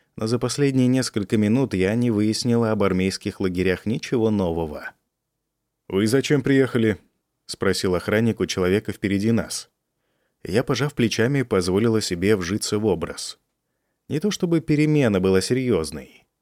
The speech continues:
Я ведь и так просто шлюха, скучающая в очереди у армейского лагеря.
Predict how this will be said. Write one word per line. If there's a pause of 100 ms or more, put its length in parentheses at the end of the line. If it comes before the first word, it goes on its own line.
(400)
Я
ведь
и
так
просто
шлюха,
скучающая
в
очереди
у
армейского
лагеря.